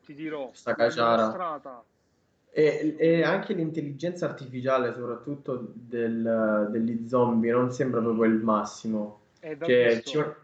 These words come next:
Speaker 2: c'è, c'è una macchina di mezzo, sta, cioè, stanno qualche secondo là prima di, eh,
Speaker 1: Eh,
Speaker 2: capito,
Speaker 1: e
Speaker 2: di salire
Speaker 1: bisogna
Speaker 2: sulla
Speaker 1: vedere,
Speaker 2: macchina.
Speaker 1: bisogna vedere se puntano su
Speaker 2: Eh.
Speaker 1: la quantità degli zombie o sulla qualità dell'intelligenza artificiale.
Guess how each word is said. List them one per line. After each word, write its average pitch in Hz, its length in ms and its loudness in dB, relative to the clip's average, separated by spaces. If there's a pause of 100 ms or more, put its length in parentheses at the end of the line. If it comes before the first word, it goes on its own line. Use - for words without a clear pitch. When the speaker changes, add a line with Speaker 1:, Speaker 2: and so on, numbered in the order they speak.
(100)
Speaker 2:
c'è, 151 240 -2
c'è - 160 -4
una 139 100 2
macchina 156 400 0
di 147 120 -2
mezzo, 156 520 0
sta, 131 340 -2
cioè, - 220 -12
stanno 131 360 -4
qualche 131 300 0
secondo 131 500 -2
là 135 280 4
prima 123 300 -2
di, 120 500 -6
eh, 113 140 -2
Speaker 1:
Eh, - 20 -4
Speaker 2:
capito, 131 300 -2
Speaker 1:
e 120 40 -2
Speaker 2:
di 123 100 -2
salire 127 320 0
Speaker 1:
bisogna 127 100 -2
Speaker 2:
sulla 131 160 2
Speaker 1:
vedere, 127 200 2
Speaker 2:
macchina. - 360 -10
Speaker 1:
bisogna 170 240 -18
vedere 185 260 -14
se 151 160 -20
puntano 139 540 -18
su 151 380 -10
Speaker 2:
Eh. 147 260 2 (200)
Speaker 1:
la 143 120 -10
quantità 170 760 -10 (800)
degli 131 320 -18
zombie 180 600 -14
o 165 120 -14
sulla 175 280 -12
qualità 170 320 -12
dell'intelligenza 151 640 -16
artificiale. 135 540 -18